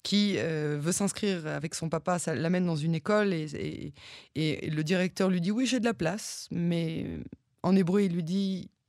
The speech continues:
En makom lashchorim », il n'y a pas de place pour les noirs. Et son père qui sort avec lui et qui pleure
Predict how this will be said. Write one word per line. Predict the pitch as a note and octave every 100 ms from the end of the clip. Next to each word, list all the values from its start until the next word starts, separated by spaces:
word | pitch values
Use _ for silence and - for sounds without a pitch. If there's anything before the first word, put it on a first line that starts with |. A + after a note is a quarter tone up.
| -
En | G3+
makom | G3+ F#3+ G3+ F#3+
lashchorim », | F3 - F3 D#3 D#3+
il |
n'y | D#3+
a |
pas | -
de | F#3
place | G3 F3+
pour | - E3+
les |
noirs. | E3 D#3+ D#3+ E3+ - - - - - _ -
Et | F3+ F3 -
son | - G3+
père | A3 A3
qui | - G3 F#3 - _ D#3 - -
sort | - G#3+ G#3+
avec | G3 F#3+ -
lui | G3+
et | G#3
qui | - F3 - - - _ _ -
pleure | A#3+ A3+ -